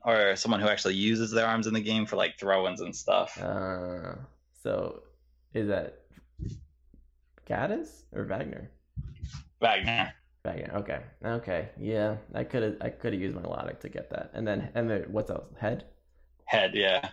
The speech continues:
Speaker 1: Who's
Speaker 2: Is
Speaker 1: head?
Speaker 2: it, is it Casper?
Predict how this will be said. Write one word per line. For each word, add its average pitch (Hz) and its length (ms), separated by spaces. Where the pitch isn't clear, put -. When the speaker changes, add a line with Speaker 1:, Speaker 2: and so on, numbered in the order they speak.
Speaker 1:
Who's 127 180
Speaker 2:
Is - 40
Speaker 1:
head? 101 180
Speaker 2:
it, 87 400
is 107 100
it 107 120
Casper? - 460